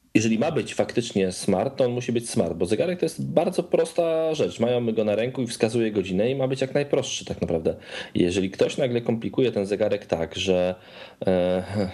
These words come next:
<laughs> że albo działa, albo nie działa i tutaj nie możesz go podłączyć, i to, to się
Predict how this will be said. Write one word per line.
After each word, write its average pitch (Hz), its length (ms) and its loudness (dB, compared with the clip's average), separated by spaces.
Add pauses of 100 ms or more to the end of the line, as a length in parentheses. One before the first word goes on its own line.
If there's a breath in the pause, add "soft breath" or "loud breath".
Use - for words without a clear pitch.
<laughs> - 600 -12
że 107 140 4
albo 143 220 0
działa, 90 400 0
albo 104 180 0
nie 117 160 -2
działa 82 540 -2
i 92 440 -2
tutaj 120 260 0
nie 120 100 -2
możesz 120 260 -2
go 127 100 -4
podłączyć, 95 800 0
i - 60 -16
to, 117 100 2
to 113 160 -2
się 156 220 0